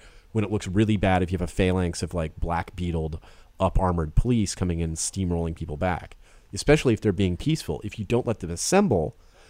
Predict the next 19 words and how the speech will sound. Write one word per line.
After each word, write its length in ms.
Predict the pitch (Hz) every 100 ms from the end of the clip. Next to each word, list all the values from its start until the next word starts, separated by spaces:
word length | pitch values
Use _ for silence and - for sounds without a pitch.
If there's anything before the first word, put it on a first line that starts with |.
| - -
or 180 | 123 117
if 120 | -
you 80 | 117
let 140 | 113 120
them 100 | 110
assemble 400 | - 117 113 104
in 60 |
a 40 | 98
place 320 | - 101 -
that 100 | 98
is 100 | 90
not 280 | 92 107 117
easy 240 | 110 104 98
for 140 | 87
cameras 480 | - 139 127 98 -
to 80 | 85
get, 320 | 73 78 - - - - -
I 120 | 92
E 320 | 92 92 90